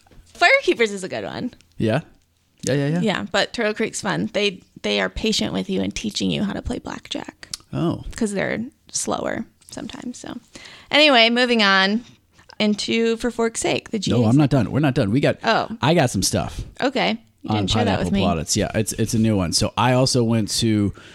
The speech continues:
Speaker 2: Robert Song, owns Maru Sushi, new board
Speaker 1: Yes.
Speaker 2: member of the association, Maru Sushi, the sushi choice of the Winslow family. It, fantastic, uh, dinner the other night for my daughter's tenth birthday at Maru.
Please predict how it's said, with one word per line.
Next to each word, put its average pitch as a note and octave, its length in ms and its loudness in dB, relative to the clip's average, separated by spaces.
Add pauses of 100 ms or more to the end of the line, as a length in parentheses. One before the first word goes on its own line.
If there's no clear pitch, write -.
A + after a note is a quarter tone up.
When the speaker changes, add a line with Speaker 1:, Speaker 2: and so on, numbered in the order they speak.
(480)
Speaker 2:
Robert A#2+ 360 2
Song, B2+ 460 2 (280)
owns G#2+ 320 2
Maru G#2+ 380 4
Sushi, A#2 460 2
new A#2 160 6
board A2 240 2
Speaker 1:
Yes. A#2 40 4
Speaker 2:
member A2+ 200 4
of A2+ 60 2
the A2+ 80 4
association, A2 720 2
Maru G#2+ 300 2
Sushi, G#2+ 640 0
the A2+ 200 2
sushi A2+ 640 0
choice A#2 420 2
of G2 140 -2
the G2+ 80 0
Winslow G2 320 2
family. G#2+ 460 0 (540)
It, G2+ 260 -2 (280)
fantastic, G2 1040 -2
uh, F2+ 240 0
dinner G2 300 0
the G2 140 0
other G2 140 0
night G2+ 220 0
for F#2 100 -4
my F#2+ 160 0
daughter's F#2+ 360 -2
tenth - 300 -2
birthday F#2 460 -2
at G#2 160 -2
Maru. F#2+ 420 0